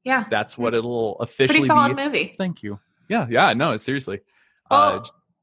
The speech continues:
Speaker 2: so good.
Speaker 1: that kinda wraps us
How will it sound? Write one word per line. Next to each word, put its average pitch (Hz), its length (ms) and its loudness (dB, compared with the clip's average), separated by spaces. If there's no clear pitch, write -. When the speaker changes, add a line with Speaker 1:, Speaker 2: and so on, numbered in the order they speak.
Speaker 2:
so - 280 -4
good. 240 120 -4
Speaker 1:
that - 260 -2
kinda 330 240 2
wraps 226 400 2
us 214 400 0